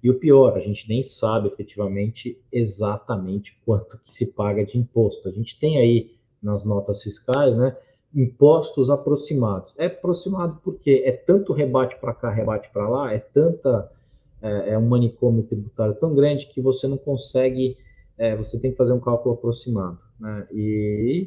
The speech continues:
tem muitas, é, muitas, é, muitos países, né, que já fizeram essa, uma espécie de reforma, é, a gente tributa ao longo da carreira, ao longo da cadeia, é um negócio super complexo,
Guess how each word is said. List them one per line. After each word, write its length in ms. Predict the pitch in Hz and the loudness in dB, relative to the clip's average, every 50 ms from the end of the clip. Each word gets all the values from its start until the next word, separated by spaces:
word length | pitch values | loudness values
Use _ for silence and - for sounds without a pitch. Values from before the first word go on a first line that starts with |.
| - _ | -6 _
tem 180 | - 170 175 135 | -2 2 2 4
muitas, 720 | 120 135 151 151 - 131 117 95 - - - - - - 101 | 4 4 2 2 2 4 2 2 2 -4 -12 -16 -10 -6 -4
é, 80 | 101 | -2
muitas, 960 | 95 98 101 110 127 139 135 - - 120 104 98 87 82 - - - - - - | -2 0 0 0 0 0 0 0 0 2 2 2 0 -2 -8 -16 -20 -20 -20 -14
é, 540 | 92 98 95 95 92 90 90 87 - 69 71 80 | -10 -8 -6 -6 -6 -6 -8 -10 -12 -12 -10 -6
muitos 280 | 98 110 127 139 135 - | -2 0 0 0 0 -4
países, 580 | - 143 101 98 113 120 113 95 90 87 87 | -8 -4 -2 0 2 2 0 0 -4 -8 -6
né, 280 | 101 113 123 117 101 - _ _ _ _ | -4 -2 -2 -2 -4 -6 _ _ _ _
que 120 | 104 101 | -14 -8
já 160 | 87 101 101 | -4 -4 -4
fizeram 600 | 98 - - 95 87 92 98 101 104 98 95 95 | -4 -4 -8 -6 -2 0 2 2 2 2 0 -2
essa, 380 | 95 92 - - 107 98 90 - _ _ _ _ _ _ _ _ _ _ _ _ - _ _ - | -4 -6 -6 -6 -6 -6 -6 -8 _ _ _ _ _ _ _ _ _ _ _ _ -20 _ _ -18
uma 640 | 95 98 95 82 82 98 101 104 - 107 104 107 113 | -14 -14 -12 -8 -4 -2 -2 -2 -2 -2 -2 0 0
espécie 360 | 110 - - - 131 127 - | -2 0 0 0 2 2 2
de 120 | 117 113 113 | 0 0 0
reforma, 680 | 110 107 - - - 135 151 185 240 233 233 233 202 165 127 135 139 135 107 95 85 82 | 0 0 -2 0 2 2 2 2 0 -4 -6 -6 -8 -8 -8 -6 -4 -4 -4 -4 -4 -4
é, 60 | 104 110 | -4 -2
a 80 | 107 | -2
gente 440 | - 131 135 - - 156 139 - - 123 123 107 _ _ _ _ _ _ _ - 139 - _ | -2 -4 -4 -4 -4 -6 -6 -8 -12 -18 -18 -18 _ _ _ _ _ _ _ -20 -20 -8 _
tributa 480 | - 135 135 113 104 123 139 - - 160 | 2 2 2 2 2 0 0 2 4 6
ao 80 | 139 | 6
longo 320 | 120 120 127 131 135 135 127 | 8 8 6 6 4 4 2
da 100 | 120 120 | 2 0
carreira, 840 | 117 - 123 101 85 - - 92 101 113 117 117 107 78 78 98 98 | -4 -4 -6 -6 -8 -6 -6 -2 0 0 2 0 0 -2 -4 -4 -2
ao 80 | 95 | -2
longo 240 | 101 107 113 120 110 | 0 0 0 0 -2
da 100 | 107 110 | -2 -4
cadeia, 520 | - - 107 90 82 85 95 101 110 110 | -6 -6 -10 -8 -4 0 0 2 2 2
é 20 | 107 | 0
um 20 | |
negócio 320 | 123 147 175 196 196 196 - | -2 -2 -2 -2 -2 -4 -8
super 320 | - - 185 - - 151 | -10 -10 -8 -4 -4 -4
complexo, 680 | - - 117 101 - - 107 113 131 - - - - | -2 -2 -4 -4 -4 -2 -2 -2 -2 -2 -6 -12 -20